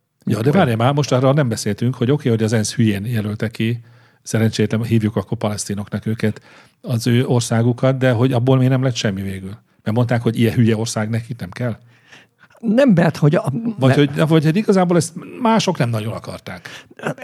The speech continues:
Speaker 2: Mások ne, ha-, hanem a, a, a palesztinok, mondjuk palesztinoknak hívjuk
Speaker 1: Hívjuk
Speaker 2: őket,
Speaker 1: őket,
Speaker 2: palesztinoknak,
Speaker 1: igen.
Speaker 2: hogy ott pedig rengeteg belső feszültség volt. Tehát az izraeliek ebben az szí-, ezen a szinten egységesek voltak.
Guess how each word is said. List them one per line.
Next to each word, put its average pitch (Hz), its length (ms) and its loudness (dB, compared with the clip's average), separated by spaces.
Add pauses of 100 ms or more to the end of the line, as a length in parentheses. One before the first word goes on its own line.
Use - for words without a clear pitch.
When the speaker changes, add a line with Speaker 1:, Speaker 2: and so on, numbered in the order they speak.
(240)
Speaker 2:
Mások 196 540 -2
ne, 202 100 2 (120)
ha-, - 180 -2 (100)
hanem 127 420 2
a, - 440 -8
a, 110 120 2 (100)
a 107 240 -2
palesztinok, 131 680 0
mondjuk 117 300 4
palesztinoknak 101 680 -4
hívjuk 135 220 2
Speaker 1:
Hívjuk 120 160 2
Speaker 2:
őket, 117 240 2
Speaker 1:
őket, 139 120 -2
Speaker 2:
palesztinoknak, 151 760 0
Speaker 1:
igen. - 60 -14 (720)
Speaker 2:
hogy 139 300 0
ott 196 300 2
pedig 147 560 2
rengeteg 131 500 2
belső 110 300 -2
feszültség 101 560 -4
volt. 107 180 -4
Tehát 104 160 -4
az 120 100 0
izraeliek 151 880 2 (220)
ebben 147 220 2
az 110 240 -6 (200)
szí-, - 300 -4
ezen 143 240 2
a 110 60 -2
szinten 117 380 0
egységesek 110 560 -2
voltak. 92 420 -6